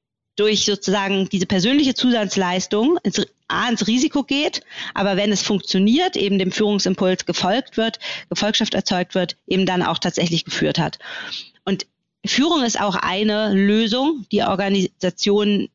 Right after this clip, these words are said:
nutzt, um, ähm, Regelungslücken zu schließen und in so, und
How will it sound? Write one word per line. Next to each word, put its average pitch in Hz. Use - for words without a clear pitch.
nutzt, -
um, 262
ähm, 208
Regelungslücken 202
zu -
schließen 247
und 202
in 190
so, 196
und 196